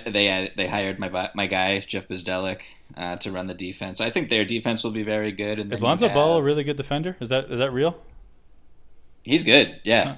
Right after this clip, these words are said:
Speaker 1: Oh yeah.
Speaker 2: Okay.
Speaker 1: He's a very good defender. Um, and then, I mean, you have the teams that were the, around last season. You have Utah, Milwaukee, Indiana, I think will be really good still, even though they lost Thaddeus Young. I think Toronto's defense, people, you know, I,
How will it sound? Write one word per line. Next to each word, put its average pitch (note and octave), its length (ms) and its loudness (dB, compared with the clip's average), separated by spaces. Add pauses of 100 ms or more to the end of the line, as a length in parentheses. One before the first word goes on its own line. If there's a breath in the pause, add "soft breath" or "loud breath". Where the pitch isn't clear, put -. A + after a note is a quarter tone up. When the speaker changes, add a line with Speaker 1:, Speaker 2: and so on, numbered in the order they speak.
(100)
Speaker 1:
Oh A#2 100 2
yeah. G#2 140 4
Speaker 2:
Okay. B2 160 0 (140)
Speaker 1:
He's A2 140 0
a G#2+ 60 -4
very G#2 200 -2
good F#2+ 100 -8
defender. F2 420 -10 (840 soft breath)
Um, G2 760 2 (600)
and A#2 160 0
then, C#3 200 4
I C#3 100 0
mean, D3+ 160 0
you D3 80 2
have D3+ 340 6
the D3+ 180 4
teams D#3 380 -2
that D#3 100 2
were D#3 140 4
the, C3 140 2
around C3+ 240 2
last C3+ 240 2
season. D#2+ 240 -6
You F2+ 60 -10
have F#2 120 -10
Utah, G2 480 -2
Milwaukee, F#2 840 -8
Indiana, F#2 540 -10
I F#2 80 -8
think F#2 240 -12
will F#2 80 -10
be F#2+ 280 -8
really F#2+ 280 -8
good F#2+ 260 -10
still, F#2 340 -6
even F#2 160 -10
though G2 100 -8
they F#2 120 -6
lost F#2 300 -8
Thaddeus F#2 420 -6
Young. F#2 340 -4
I F#2 60 -2
think G#2 260 -2
Toronto's F#2 720 -4
defense, F#2 520 -8
people, F#2 580 -8 (160)
you G2 140 -6
know, F2 120 -10 (160)
I, G2+ 160 -4